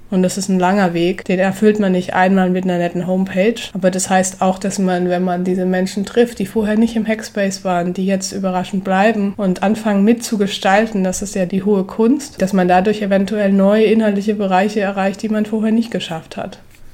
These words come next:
weil die neuen Perspektiven auf die Welt mit dazukommen. Passend dazu gab's auf dem letzten Feierchance, äh, Jahresend-Event zweitausendzweiundzwanzig einen Beitrag von der Gruppe, ähm, mit dem Schwerpunkt auf Critical Making.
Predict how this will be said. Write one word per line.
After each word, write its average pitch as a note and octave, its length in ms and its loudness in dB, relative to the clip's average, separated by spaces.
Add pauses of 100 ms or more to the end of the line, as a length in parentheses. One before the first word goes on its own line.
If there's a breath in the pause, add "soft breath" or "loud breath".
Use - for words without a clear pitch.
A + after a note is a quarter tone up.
(200)
weil F3+ 220 0
die F#3+ 100 0
neuen F#3 480 2 (120)
Perspektiven F#3+ 840 -4
auf F#3 120 -10
die F3+ 140 -8
Welt E3+ 320 -4 (320)
mit F#3+ 160 -8
dazukommen. F#3+ 600 -6 (1400 soft breath)
Passend G#3+ 360 0
dazu G3+ 480 0
gab's G#3+ 320 -4
auf G#3 140 -2
dem G3 180 -2
letzten F#3+ 360 0
Feierchance, A#3 1200 0
äh, G3 260 0
Jahresend-Event A3 1040 -2
zweitausendzweiundzwanzig G3+ 1300 -2
einen F#3+ 100 -4
Beitrag G3 560 -4
von G3+ 160 -4
der G3 140 -4
Gruppe, G3+ 680 -2
ähm, F#3+ 640 -4
mit F#3+ 140 -4
dem F#3+ 100 -6
Schwerpunkt F#3 400 -4
auf F#3 140 -6
Critical G3 400 -4
Making. B3 500 -2